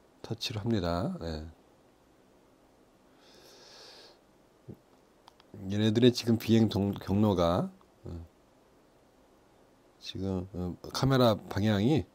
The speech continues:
지금 저기 서-, 관심 포인트 일로 돼 있기 때문에, 네. 자, 여기선 괜찮겠죠. 여기선. 네, 여기까지 선택하고 여기서 에디트 모양을 하고 이 관심 포인트가, 예, 없음으로,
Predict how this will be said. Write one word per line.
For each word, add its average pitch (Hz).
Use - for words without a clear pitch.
지금 95
저기 95
서-, -
관심 123
포인트 120
일로 107
돼 107
있기 92
때문에, 95
네. 82
자, -
여기선 139
괜찮겠죠. 120
여기선. 82
네, 82
여기까지 98
선택하고 110
여기서 101
에디트 107
모양을 98
하고 127
이 92
관심 98
포인트가, 110
예, 87
없음으로, 95